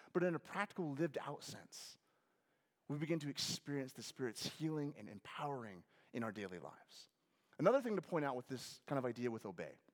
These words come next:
The word obey in Hebrew is the word shema. And the word shema, we've kind of talked about this a little bit before, but the word shema is also the same word for listen, hear, and obey. The ancient Hebrews just had one word for all three of those,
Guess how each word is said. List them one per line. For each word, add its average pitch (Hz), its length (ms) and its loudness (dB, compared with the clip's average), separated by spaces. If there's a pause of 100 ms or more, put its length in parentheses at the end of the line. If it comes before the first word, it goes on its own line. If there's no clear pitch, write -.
(1160)
The 156 120 6
word 214 300 8
obey 143 600 2 (200)
in 151 120 4
Hebrew 139 340 0
is 127 80 -2
the 131 80 0
word 120 160 2
shema. 107 380 0 (1120)
And 127 80 2
the 147 60 6
word 208 180 4
shema, 156 340 4
we've 185 140 2
kind 240 100 4
of 202 80 0
talked 175 180 -2
about 151 120 2
this 131 160 -2
a - 20 -10
little 127 80 0
bit 117 140 -6
before, 110 240 -2
but 139 80 -2
the 170 60 2
word 226 200 4
shema 156 380 4
is 160 200 -2
also 262 320 6
the 214 120 0
same 196 300 2
word 170 180 2
for 147 160 0
listen, 233 600 0 (1200)
hear, 220 500 4 (420)
and 196 380 2
obey. 90 300 -2 (1200)
The 170 120 4
ancient 233 240 2
Hebrews 190 360 4
just 165 140 -6
had 165 200 2
one 185 260 6
word 175 200 4
for 175 120 2
all 175 160 6
three 160 240 0
of 131 80 2
those, - 420 -8